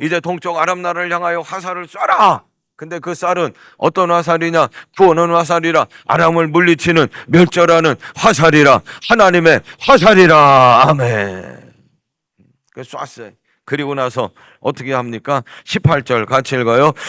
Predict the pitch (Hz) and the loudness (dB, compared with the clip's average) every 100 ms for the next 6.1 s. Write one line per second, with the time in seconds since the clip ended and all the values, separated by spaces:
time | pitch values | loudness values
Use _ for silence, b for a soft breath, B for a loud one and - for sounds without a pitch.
0 | B - 185 196 175 156 151 135 127 120 | B 0 4 6 6 6 4 4 6 6
1 | 113 107 98 131 151 139 131 143 131 127 | 4 2 0 2 2 2 0 -2 -2 0
2 | 123 113 95 B B B 135 151 156 156 | -2 0 -2 B B B 2 6 6 6
3 | 151 143 - 151 143 127 95 - B B | 4 2 -2 -4 -4 -2 -4 -8 B B
4 | - 165 143 151 139 139 127 151 147 139 | -2 0 2 2 2 0 0 -2 -2 -4
5 | 147 139 139 139 135 123 117 135 139 117 | -2 -2 0 0 -2 -2 -4 -2 -2 -4